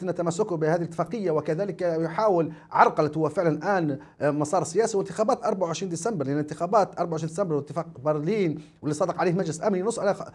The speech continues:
إخراج جميع القوات الأجنبية من الأراضي الليبية وبما فيهم المرتزقة بالدرجة الأولى. لذلك تمسك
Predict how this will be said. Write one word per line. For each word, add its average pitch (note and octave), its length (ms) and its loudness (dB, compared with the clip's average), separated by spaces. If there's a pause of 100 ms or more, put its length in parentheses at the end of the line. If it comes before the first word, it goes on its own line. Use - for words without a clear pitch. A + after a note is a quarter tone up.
(160)
إخراج G3 260 2
جميع F#3 220 0
القوات F#3 280 2
الأجنبية D#3+ 800 0
من E3 160 0
الأراضي E3 320 2
الليبية E3 260 0
وبما G3 260 0
فيهم G3 220 -2
المرتزقة E3+ 580 -2
بالدرجة D#3+ 320 0
الأولى. D#3+ 400 2 (240)
لذلك G#3 280 4
تمسك G3+ 520 0